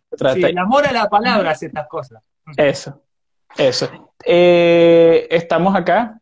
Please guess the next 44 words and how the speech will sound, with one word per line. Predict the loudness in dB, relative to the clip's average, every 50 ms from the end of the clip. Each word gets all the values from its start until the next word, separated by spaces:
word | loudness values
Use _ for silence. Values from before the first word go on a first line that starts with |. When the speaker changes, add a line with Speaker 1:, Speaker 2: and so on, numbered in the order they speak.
| _ -12
Speaker 1:
estoy | -12 -10 -4 -2 0 0
aquí, | 0 0 0 0 0 0 0 -2
escríbeme | -4 -6 -6 -4 -2 0 0 0 0 -2 -2
cuando | -2 -2 -2 -2
quieras, | -2 0 0 0 2 2 0 0 -2 -6 -12 _ _ -10
repetimos | -6 -4 -4 -2 -2 -4 -4 -2 0 0 0 0 -2
con | -2 -4 -4
otro | -2 -2 -2 -2
tema | -2 -2 -2 -2 -2
otro | -2 0 2 2
día, | 2 4 2 2 2 2 2 0 -2 -2 -6 _ _ _ _ _ _ _ _
inventamos | -2 -2 0 0 0 0 0 0 0 0 2
Speaker 2:
También | 2 2 2
a | 0
Speaker 1:
algo. | 0 -2
Speaker 2:
disposición, | -4 -6 -4 -6 -4 0 0 0 0 -2 -4 -4 -2 0 0 -2 -2
José, | -4 -6 -8 -6 -6 -4
a | -4 -2
disposición | -4 -4 -4 -4 -6 -6 -6 -8 -6 -6 -6 -6 -6 -6
tuya | -6 -6 -6 -6 -6 -6 -6 -4
para | -4 -6 -6
lo | -6 -6
que | -6
vos | -6 -6 -6
necesites, | -6 -8 -8 -8 -8 -8 -10 -10 -10 -8 -8
ya | -8 -8
sabés, | -8 -8 -10 -10 -10 -10
yo | -10 -10
no | -10 -10
tengo | -8 -8 -8 -8 -8 -10
problema. | -10 -10 -12 -10 -10 -12 -12 -14 -16 -18 _ _ _ _ _ -12
Hasta | -12 -10 -6 -2 -2
Speaker 1:
Venga. | -2 0 0
Speaker 2:
fin | -2 -2
de | -2 -2
año, | -4 -4 -6 -6 -8 -8
creo, | -8 -10 -8 -6
como | -6 -6 -4 -4 -4 -6 -6 -10
con | -12 -10 -8 -8
este | -8 -8 -8 -10
tema | -8 -6 -4 -4
de | -4
la | -4
pandemia, | -4 -6 -6 -6 -6 -6 -6 -6 -6 -6 -8 -10 -12